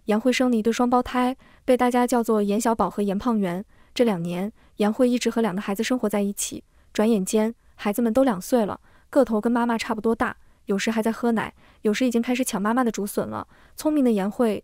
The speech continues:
带娃很有一套，小家庭经营得很好。二零一八年，汪家生了老三男小月，二零二零年又生了双胞胎儿子嘉阳和嘉柏。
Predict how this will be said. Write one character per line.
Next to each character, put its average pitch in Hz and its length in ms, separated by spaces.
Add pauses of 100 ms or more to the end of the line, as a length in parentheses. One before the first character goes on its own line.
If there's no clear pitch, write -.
带 233 140
娃 226 80
很 220 160
有 262 160
一 185 80
套， - 260 (240)
小 - 180
家 220 140
庭 214 220
经 247 140
营 220 60
得 233 60
很 202 180
好。 - 240 (580)
二 277 120
零 254 160
一 262 60
八 277 180
年， 202 320 (280)
汪 262 120
家 277 160
生 285 160
了 269 80
老 220 160
三 269 180
男 240 160
小 220 200
月， 214 200 (340)
二 269 120
零 240 140
二 262 120
零 214 160
年 202 300 (220)
又 254 120
生 247 160
了 240 80
双 262 200
胞 262 100
胎 262 160
儿 196 160
子 - 240 (100)
嘉 247 220
阳 208 240
和 214 100
嘉 262 200
柏。 - 120